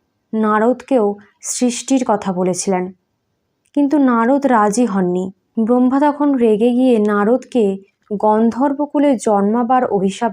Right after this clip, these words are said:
দিয়েছিলেন। কিন্তু কিভাবে গন্ধর্বকুলে নারদের জন্ম হলো, তার বৃত্তান্তই এবার বলবো।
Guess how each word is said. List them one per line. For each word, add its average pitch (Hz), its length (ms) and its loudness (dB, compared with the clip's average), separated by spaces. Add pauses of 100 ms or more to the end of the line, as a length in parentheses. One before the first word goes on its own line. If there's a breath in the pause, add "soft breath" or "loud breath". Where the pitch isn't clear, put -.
দিয়েছিলেন। 185 540 -4 (880)
কিন্তু 294 240 2
কিভাবে 277 760 -2
গন্ধর্বকুলে 233 800 -2
নারদের 208 540 0
জন্ম 214 420 0 (140)
হলো, 220 400 2 (920)
তার 190 300 0
বৃত্তান্তই 294 640 0
এবার 190 260 0
বলবো। 180 420 -2